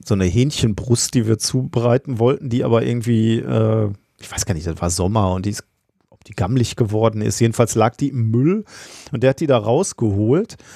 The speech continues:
Und dann, äh, nachts, als ich so gerade im Dämmerschlaf so weggeschlummert war, kam der <laughs> mit dem Lappen ins, ins Bett gesprungen und hat mir die auf die Brust <laughs> gelegt. Und ich kann dir sagen, wenn du, wenn du so im Halbschlaf bist oder so gerade eingeschlafen bist und dir legt einer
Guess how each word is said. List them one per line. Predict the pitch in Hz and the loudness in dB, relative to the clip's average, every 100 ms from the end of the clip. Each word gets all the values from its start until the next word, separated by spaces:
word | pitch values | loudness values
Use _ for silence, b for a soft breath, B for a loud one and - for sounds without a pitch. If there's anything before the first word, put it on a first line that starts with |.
| B B - | B B -2
Und | 135 135 | 0 2
dann, | 131 131 131 | 2 -2 -10
äh, | - 127 123 | -2 0 0
nachts, | 117 160 - - | 2 0 -2 -2
als | 160 147 | 0 0
ich | 135 - | -2 -4
so | 143 127 | 0 0
gerade | 117 131 202 180 | 2 0 0 -2
im | 151 | -2
Dämmerschlaf | 139 165 165 - 156 160 160 - | 0 0 -2 -2 0 0 -2 -4
so | 143 131 | -2 0
weggeschlummert | 147 139 - 127 123 131 117 | 0 -2 0 0 2 0 0
war, | 120 131 180 | 0 0 0
kam | - 147 156 | 0 0 2
der | 139 123 - | 2 0 -4
<laughs> | - - | -14 -2
mit | 156 - | 0 2
dem | 156 135 - | 0 -2 -2
Lappen | 123 156 - 156 | 2 2 0 -8
ins, | 147 139 - - | -6 -4 -2 -2
ins | - 131 | -2 -2
Bett | - 170 - | 2 2 2
gesprungen | 190 - - 185 196 190 B B B - | -2 -2 -4 -2 -2 -4 B B B -4
und | 127 | -2
hat | 170 - | -2 -2
mir | 151 | -4
die | - - | 0 0
auf | 160 - | 0 -2
die | - | -8
Brust | - 135 196 - - | -4 2 2 0 -4
<laughs> | - | -4
gelegt. | 139 - - - - - B B B - | -4 -4 -4 -4 -8 -14 B B B -2
Und | |
ich | 135 | 0
kann | - 175 | 2 0
dir | 139 | 2
sagen, | 160 170 | 0 2
wenn | 156 | 2
du, | 143 B B B B | 0 B B B B
wenn | 143 | 0
du | |
so | 139 | 2
im | 151 135 | 2 2
Halbschlaf | 190 - - 123 131 - | 0 -2 -2 0 0 -2
bist | 160 202 - | -2 0 -2
oder | 139 139 | 0 0
so | 135 | 0
gerade | 143 160 | 0 0
eingeschlafen | 160 175 143 143 135 135 | 0 -4 -2 0 0 -2
bist | 156 160 | -4 -4
und | 135 | -2
dir | 143 | 0
legt | 139 160 - - | 0 -2 -4 -4
einer | 151 156 151 | -2 0 0